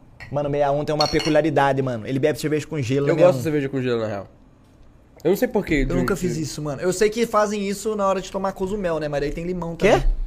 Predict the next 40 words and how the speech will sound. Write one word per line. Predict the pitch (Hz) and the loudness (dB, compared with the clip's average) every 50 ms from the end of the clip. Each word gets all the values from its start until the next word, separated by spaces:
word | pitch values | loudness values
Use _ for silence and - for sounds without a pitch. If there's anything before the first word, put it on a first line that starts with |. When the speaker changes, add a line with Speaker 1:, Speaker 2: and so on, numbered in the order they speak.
| - - - - - | -6 -8 -10 -10 -8
Speaker 3:
Cozumel. | - 170 156 160 151 147 143 - - - - | -6 -6 -4 -4 -4 -2 -4 -4 -6 -10 -2
Speaker 1:
Que | - 175 | 2 2
isso? | 175 156 - - - | 2 2 2 -2 -6
Speaker 2:
Não | 127 131 | -8 -6
sei | - 127 | -6 -6
o | 117 | -6
que | 117 | -4
é | 107 | -4
isso. | - | -4
Speaker 3:
É | 156 | -4
um | 160 | -4
drink | 147 156 156 151 - | -4 -4 -4 -6 -6
com | - 165 156 | -10 -10 -8
cerveja. | - - 160 151 143 147 143 127 123 120 - - - | -6 -6 -6 -4 -4 -6 -6 -6 -8 -10 -12 -8 0
É, | 139 147 147 143 139 131 131 - | 2 4 4 6 4 2 2 -2
é, | - 143 143 135 131 123 | -2 0 2 2 2 0
bota | - 147 151 147 165 156 | 2 0 0 2 2 -2
colarinho | - 156 156 151 147 147 151 147 | 0 2 2 4 2 2 -2 -6
aqui | 139 - | -6 -6
de | 147 135 143 127 | -6 -4 -4 -6
sal. | - - 147 156 185 - - - - - - - - - - - | -2 0 2 2 2 0 -4 -10 -18 -20 -20 -20 -20 -20 -20 -12
Colarinho | - 151 143 147 165 180 | -4 -2 -2 -2 -2 -4
não, | 170 151 147 | -4 -6 -4
né? | 147 156 | -6 -6
Aqui | 151 - 160 | -6 -2 -2
é | |
a | 151 | -2
borda | 143 147 147 147 147 | 0 0 -2 -2 -2
do | 147 143 | -6 -4
copo | - 143 139 - | -4 -6 -6 -6
de | - 139 | -12 -16
sal. | - - 160 175 202 220 - - - - - - | -6 0 2 2 2 0 -4 -12 -20 -20 -12 -4
Daí | - 151 | -4 -2
você | 151 - 165 | 0 0 0
bota | 151 160 160 160 160 165 165 165 165 160 160 | 2 2 2 2 2 2 4 6 6 6 4
cerveja, | 151 - 170 165 151 135 151 170 202 214 220 226 | 2 0 -2 -2 0 0 2 2 2 2 2 0
espreme | 220 208 - - 175 170 170 165 | -4 -6 -4 -4 -2 -2 0 0
limão | 165 165 160 160 160 175 202 240 233 - - - - - - - - - - - - - | 0 0 0 0 -2 -2 -2 -4 -6 -8 -16 -20 -20 -20 -20 -20 -20 -20 -20 -20 -18 -18
e | |
toma. | 202 - 240 220 208 196 | -8 -6 -4 -4 -4 -6